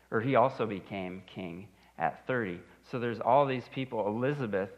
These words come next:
when the angel Gabriel, I don't know if you read this Christmas in Luke two, where the, the angel appears to, um, Zechariah. Actually, I think it's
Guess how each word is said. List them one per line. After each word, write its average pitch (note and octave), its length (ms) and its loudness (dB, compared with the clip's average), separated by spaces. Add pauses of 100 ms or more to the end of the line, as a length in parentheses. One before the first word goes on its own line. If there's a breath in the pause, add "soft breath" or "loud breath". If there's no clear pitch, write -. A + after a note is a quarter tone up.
(400 loud breath)
when A#2 340 0
the A2+ 120 2
angel A#2+ 360 0
Gabriel, A#2+ 480 2
I A#2+ 100 8
don't A2+ 160 2
know A2+ 120 2
if - 120 -10
you G#2+ 100 -6
read G2+ 360 4 (320)
this A2+ 180 -6
Christmas G#2+ 480 -6 (180)
in G2+ 180 -6
Luke G#2 160 -8 (100)
two, G#2+ 240 -8 (380 loud breath)
where G#2+ 160 0
the, F#2 260 0 (380 loud breath)
the G#2 160 2
angel A2+ 400 -2
appears G2 520 -6 (560)
to, F#2 300 -4 (160)
um, F#2 260 -4
Zechariah. G2 500 2
Actually, G2 300 -2
I F#2+ 40 -4
think G2+ 180 -10
it's - 160 -16